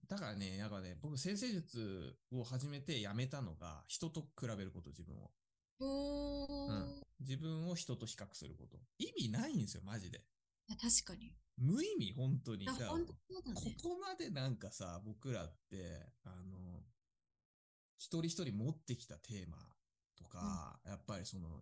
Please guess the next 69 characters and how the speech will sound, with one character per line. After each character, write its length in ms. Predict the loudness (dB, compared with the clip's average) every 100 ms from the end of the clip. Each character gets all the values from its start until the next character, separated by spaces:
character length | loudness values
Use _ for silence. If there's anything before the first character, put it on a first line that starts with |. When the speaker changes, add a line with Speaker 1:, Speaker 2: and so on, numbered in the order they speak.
| -6
Speaker 1:
ユ 200 | 0 4
ニ 200 | 4 2
ー 60 |
ク 100 | 0
さ、 240 | -4 -4 -8
一 240 | -12 -12 -10
人 60 |
一 260 | -10 -6 -2
人 80 | 0
が 60 |
ユ 140 | 2 4
ニ 220 | 4 2
ー 60 | -4
ク 260 | -8 -8 -14 _ _ _ -16
だ 80 | -10
か 220 | -10 -10
ら、 360 | -12 -14 -16 -20 _ _ _ -4 -2
Speaker 2:
う 0 |
ん。 60 | -2 -4 -10 -14 _ _ _ -6
Speaker 1:
マ 220 | -2 -2
ジ 160 | -2 -2
で 320 | -2 -2 -6 _ _ -10
人 220 | -4 -4
と 140 | -4
比 180 | -4 -2 -2 0
べ 60 |
る 100 | -2
こ 220 | -2 -4
と 180 | -6 -6
っ 60 | -10 _ _ _ _ _ _ -8
て 120 | -6
本 240 | -2 -2 -2 -6
当 100 | -4
に 320 | 0 2 0 -6 _ _ _ _ _ _ _ _ _ _ _ -10
無 160 | 0 2
意 60 |
味 120 | 4
な 100 | 2
ん 60 | 0
で 40 |
す 100 | -2
よ 60 | -2
ね。 220 | -2 -2
ま 100 | -2
あ、 20 | -2
な 80 | 0
ん 20 |
か 80 | 0
も 160 | 2
う、 40 | 2
も 140 | 0
ち 100 | 0
ろ 80 | 0
ん 40 |
な 100 | -2
ん 40 | -4
か 80 | -2
ね、 160 | -2
何 220 | 0 -2
か 80 | -2
一 260 | -4 -4 -6
つ 160 | -6
を、 200 | -6 -8 -12 _
あ 80 | -10
の、 300 | -6 -6 -8 -8
こ 240 | -10 -8
う、 40 |
け-、 180 | -4 -4 -6 -12
ね、 240 | -8 -6